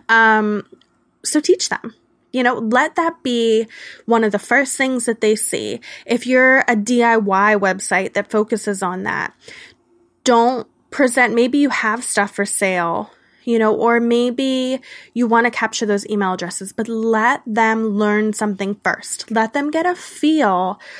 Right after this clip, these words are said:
for what your website is. Um, just do what you do best. If you're really good at explaining, you know, a backyard D I Y tutorial,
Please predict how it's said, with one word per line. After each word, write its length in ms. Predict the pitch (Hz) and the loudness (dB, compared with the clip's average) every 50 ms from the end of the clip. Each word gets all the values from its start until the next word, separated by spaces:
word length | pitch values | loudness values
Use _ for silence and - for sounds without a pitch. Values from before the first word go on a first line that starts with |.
| - - - | -20 -20 -6
for 160 | - - 254 | 0 2 2
what 280 | 254 233 233 226 220 - | 2 4 2 2 2 0
your 200 | - 247 240 240 | 0 0 0 0
website 720 | 214 214 196 196 196 - - - 202 196 196 190 190 - - _ - | 2 0 0 0 -2 -6 -4 -2 -2 0 0 -2 -6 -10 -12 _ -4
is. 540 | - 427 - - - - - - - - - - - - - - - - _ | -2 0 0 -2 -4 -6 -8 -8 -10 -12 -12 -16 -20 -20 -20 -20 -20 -6 _
Um, 540 | - 233 233 233 233 226 220 220 208 208 - _ _ _ _ _ - - - - 240 | 2 4 6 6 6 4 4 0 -2 -4 -8 _ _ _ _ _ -20 -18 -16 -8 0
just 500 | 247 339 359 349 - - - 220 - _ | 2 2 2 2 0 -6 -12 -16 -6 _
do 260 | - 285 302 330 339 | 4 6 8 8 6
what 200 | 311 320 294 - | 6 4 2 2
you 180 | 240 247 277 277 | 2 0 0 0
do 200 | 240 269 262 214 | 0 0 0 0
best. 520 | 214 240 339 440 - - 220 - - - | 2 2 2 0 -2 -4 -6 -8 -6 -2
If 140 | - 254 262 | -2 -2 0
you're 160 | 247 269 294 | 0 0 0
really 380 | 302 277 285 285 285 294 277 254 | 2 2 2 4 4 4 2 2
good 260 | 202 - 214 214 247 | 2 2 2 2 4
at 120 | 277 254 220 | 2 2 0
explaining, 680 | 214 - - - - 226 220 220 233 240 247 254 247 - - - | -2 -4 -6 -2 0 2 2 4 2 2 0 0 -2 -4 -6 -2
you 120 | - 220 | 0 0
know, 120 | 208 202 196 | 2 2 2
a 40 | 196 | 0
backyard 600 | 196 - 190 180 214 226 - 247 214 220 220 202 | -2 -4 -4 -4 -6 -2 0 2 2 2 2 0
D 160 | - 220 214 | 0 0 2
I 140 | 208 208 208 | 2 2 2
Y 260 | 196 175 175 180 202 | 0 -2 -2 -4 -4
tutorial, 840 | 220 - - 262 247 - - 285 285 294 294 302 311 320 320 339 | -4 -4 -4 -4 -4 -4 -2 0 2 2 4 2 2 0 0 -2